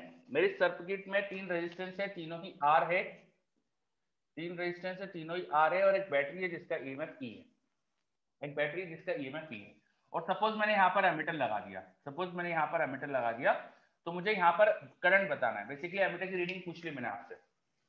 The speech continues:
एमीटर की रीडिंग बताओ या करंट बताओ। तो इसको अगर आप किरचॉफ लॉ से करें, question देख लिया सबसे पहली चीज, तो क्वेश्चन देख लिया क्या सबने?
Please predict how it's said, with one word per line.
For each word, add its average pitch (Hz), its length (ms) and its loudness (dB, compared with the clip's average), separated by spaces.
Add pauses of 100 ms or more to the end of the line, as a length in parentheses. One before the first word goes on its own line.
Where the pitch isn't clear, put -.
(300)
एमीटर 160 260 -4
की 175 80 -4
रीडिंग 175 240 -4
बताओ 170 260 0
या 175 100 2
करंट 131 300 -2
बताओ। 92 240 -8 (480)
तो 160 480 2
इसको 202 300 4 (640)
अगर 185 160 2
आप 220 160 0
किरचॉफ 208 420 0
लॉ 208 160 2
से 208 100 0
करें, 123 260 0 (1600)
question 214 280 -2
देख 208 160 2
लिया 220 120 0
सबसे 214 260 -4
पहली 196 200 -2
चीज, 190 260 -10
तो 180 60 -2 (1040)
क्वेश्चन 208 260 0
देख 202 140 2
लिया 208 120 4
क्या 208 120 2
सबने? 185 220 4